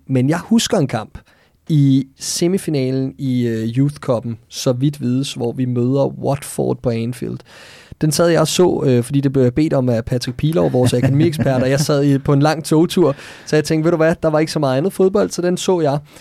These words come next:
Og, øh, og der bemærkede jeg en rigtig, rigtig tændt Bobby Duncan, øh, som spillede på toppen sammen med Paul Glatzel, øh, det her fantastiske partnerskab, der var sidste år mellem de to.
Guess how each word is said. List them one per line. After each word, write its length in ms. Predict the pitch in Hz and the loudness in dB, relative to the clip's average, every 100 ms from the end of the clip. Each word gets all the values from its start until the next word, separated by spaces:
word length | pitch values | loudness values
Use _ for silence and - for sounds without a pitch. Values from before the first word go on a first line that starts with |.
| - - - - | -20 -20 -16 -2
Og, 280 | 156 147 143 | 2 4 2
øh, 60 | 143 | 2
og 100 | 147 | -2
der 80 | 165 | -2
bemærkede 460 | 185 175 202 233 | 0 0 0 0
jeg 60 | 180 | -2
en 180 | 160 - | -4 -6
rigtig, 280 | 165 160 | -8 -6
rigtig 240 | 151 147 147 | -6 -6 -6
tændt 340 | - 175 - | -4 -6 -4
Bobby 180 | 131 123 123 | -4 -2 -2
Duncan, 440 | 123 143 143 131 | -4 -2 -4 -4
øh, 400 | 131 123 117 117 | -4 -4 -4 -6
som 200 | - 131 | -6 -8
spillede 260 | - 147 147 | -4 -4 -4
på 60 | |
toppen 340 | 143 139 131 156 | -2 -2 -2 -4
sammen 200 | 135 139 | -4 -6
med 60 | |
Paul 220 | - 127 | -4 -4
Glatzel, 420 | 120 123 127 - 147 123 | -4 -6 -6 -6 -4 -4
øh, 200 | 120 117 | -4 -4
det 100 | 135 | -4
her 100 | 131 | -4
fantastiske 580 | - 127 139 131 143 135 | -4 -6 -6 -6 -10 -10
partnerskab, 560 | 131 123 120 147 127 - | -8 -8 -8 -8 -8 -6
der 60 | |
var 120 | 117 123 | -6 -4
sidste 300 | - 143 - | -6 -4 -4
år 80 | |
mellem 200 | 117 127 | -4 -4
de 100 | 123 | -4
to. 320 | 143 - 143 | -4 -2 -4